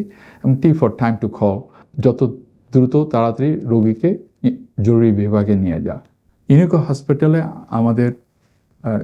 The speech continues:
যখন কোনো রোগী স্ট্রোকের লক্ষণ নিয়ে আসে, আমরা সবাই একটা টিম হিসাবে রোগীর ব্যবস্থাপনা দিয়ে থাকি। এই টিমের মধ্যে নিউরোলজিস্ট, ইআর ফিজিশিয়ান, রেডিওলজিস্ট, আইসিইউ স্পেশালিস্ট এবং ফার্মেসি সবাই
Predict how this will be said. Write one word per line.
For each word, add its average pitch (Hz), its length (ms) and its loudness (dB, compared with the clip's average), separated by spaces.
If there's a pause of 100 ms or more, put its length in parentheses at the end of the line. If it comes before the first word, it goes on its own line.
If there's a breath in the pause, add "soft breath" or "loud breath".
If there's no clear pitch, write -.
(120)
যখন 131 320 0
কোনো 123 240 2
রোগী 113 380 0 (400)
স্ট্রোকের 131 600 0 (220)
লক্ষণ 113 320 2
নিয়ে 135 180 4
আসে, 104 420 -2 (180 loud breath)
আমরা 110 480 0 (340 loud breath)
সবাই 139 480 0
একটা 123 280 -2 (120)
টিম 160 220 4
হিসাবে 110 540 0 (420)
রোগীর 123 420 2 (260)
ব্যবস্থাপনা 104 580 0
দিয়ে 92 220 0
থাকি। - 280 -8
এই - 280 -8
টিমের 123 300 2
মধ্যে 127 460 2 (340 loud breath)
নিউরোলজিস্ট, 120 680 0
ইআর 120 240 2
ফিজিশিয়ান, 117 580 0
রেডিওলজিস্ট, 127 800 0 (240 soft breath)
আইসিইউ 120 360 2
স্পেশালিস্ট 139 580 -2
এবং 107 240 2
ফার্মেসি 110 500 0
সবাই 170 500 -2